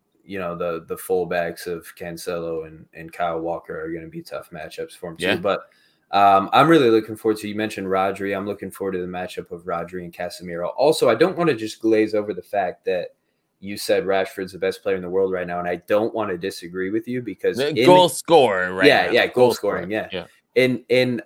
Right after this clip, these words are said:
Speaker 1: I, I agree with you. Like, in the form he's in right now, he just looks, when he gets the ball in a position to score, you know he's gonna score right now.
Speaker 2: Yeah.
Speaker 1: And goal, goal scorers just hit that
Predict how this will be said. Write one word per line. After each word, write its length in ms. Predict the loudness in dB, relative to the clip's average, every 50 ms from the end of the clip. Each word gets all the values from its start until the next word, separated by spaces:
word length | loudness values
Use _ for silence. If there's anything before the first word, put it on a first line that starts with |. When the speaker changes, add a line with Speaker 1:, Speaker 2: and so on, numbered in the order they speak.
| -8
Speaker 1:
I, 640 | -6 -4 -2 -2 -2 -2 -4 -4 -4 -4 -4 -4 -6 _ -4 -2
I 80 | 0 0
agree 380 | 0 -2 -2 -2 -2 -2 -2
with 200 | -4 -6 -6 -6
you. 220 | -8 -6 -6 -4 -4
Like, 300 | -2 -2 -4 -4 -6 _ _
in 180 | -4 -4 -2 -2
the 80 | -4
form 320 | -4 -2 -2 -2 -2 -2 -4
he's 260 | -4 -4 -4 -4 -4
in 160 | -6 -6 -6
right 220 | -6 -6 -6 -8 -10
now, 420 | -12 -12 -12 -12 -12 -16 -20 -20 _ _ _ _ _ _ _ _ _ _ _
he 160 | _ -8 -6
just 280 | -6 -4 -4 -6 -6 -6
looks, 640 | -6 -2 -2 -2 -2 -2 -6 -12 -12 -12 -14 -16 _ _ _ _ -8
when 220 | -6 -6 -6 -6
he 120 | -6 -6 -4
gets 240 | -4 -4 -4 -4
the 80 | -6 -4
ball 320 | -2 -2 0 0 0 -2 -2
in 180 | -4 -8 -8
a 40 | -8
position 480 | -8 -10 -12 -10 -8 -8 -8 -10 -12 -12
to 60 | -12
score, 500 | -12 -12 -8 -4 -2 0 0 0 -2 -4
you 280 | -6 -8 -10 -10 -10 -10
know 320 | -8 -8 -6 -4 -4 -6
he's 240 | -6 -8 -12 -14 -12
gonna 180 | -12 -12 -12 -12
score 360 | -14 -10 -8 -6 -6 -6 -6
right 220 | -10 -12 -14 -18 _
now. 320 | -20 -18 -18 -18 -18 -20 _ _
Speaker 2:
Yeah. 260 | -4 -2 -2 0 0 0 0
Speaker 1:
And 360 | 0 0 -2 -4 -8 -6 _
goal, 300 | 4 4 4 4 2 -2 -10 _ -20 -8 -2
goal 180 | 0 0 0
scorers 360 | 0 -2 -2 0 -2 -2 -2
just 240 | -8 -14 -16 -16 -20 _
hit 360 | _ -4 -4 -4 -4 -6 _
that 380 | -6 -6 -4 -4 -6 -8 -10